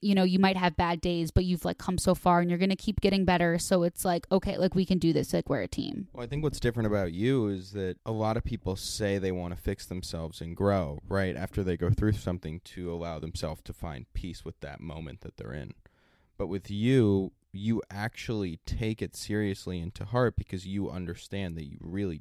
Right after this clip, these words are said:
Speaker 2: do wanna grow. So you actually go out and search for ways to grow.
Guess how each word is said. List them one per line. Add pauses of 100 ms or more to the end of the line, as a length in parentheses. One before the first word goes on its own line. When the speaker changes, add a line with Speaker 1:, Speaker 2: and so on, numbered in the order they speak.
Speaker 2:
do
wanna
grow.
So
you
actually
go
out (320)
and
search
for
ways
to
grow.